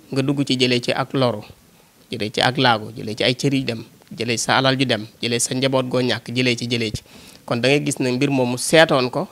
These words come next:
ba xam ne lii gënul ci yow, nga aniyeer, loolu moo gënoon nekk farata ci nga ciy dugg noonu te seetoo ko, te su boobaa di nga lor sa bopp. Moo xam soxna la wala lu mu mën di doon.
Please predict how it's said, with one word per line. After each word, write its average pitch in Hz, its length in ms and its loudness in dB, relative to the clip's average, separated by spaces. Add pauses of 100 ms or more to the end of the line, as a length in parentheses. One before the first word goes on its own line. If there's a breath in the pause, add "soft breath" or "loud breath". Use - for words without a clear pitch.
(200 soft breath)
ba 139 80 0
xam 151 180 2
ne 143 80 4
lii 156 160 6
gënul 160 260 6
ci 139 80 2
yow, 123 100 4
nga 131 100 2
aniyeer, 135 380 4 (500 soft breath)
loolu 127 160 -2
moo 131 140 0
gënoon 123 260 -2
nekk 117 180 -8
farata 113 380 -4 (160)
ci - 100 -10
nga 127 120 -4
ciy 131 140 -4
dugg 127 160 -4
noonu 117 180 -2
te 120 100 -8
seetoo 110 340 -4
ko, - 100 -18
te - 120 -16
su - 120 -14
boobaa 113 220 -8
di 107 100 -12
nga - 100 -8
lor 95 160 -10
sa - 100 -12
bopp. 113 180 -12
Moo 120 120 -2
xam 123 200 2
soxna 120 320 -8
la 120 80 -8
wala 127 160 -4
lu 127 60 -4
mu 127 140 -4
mën 120 40 -8
di 123 80 -10
doon. - 140 -10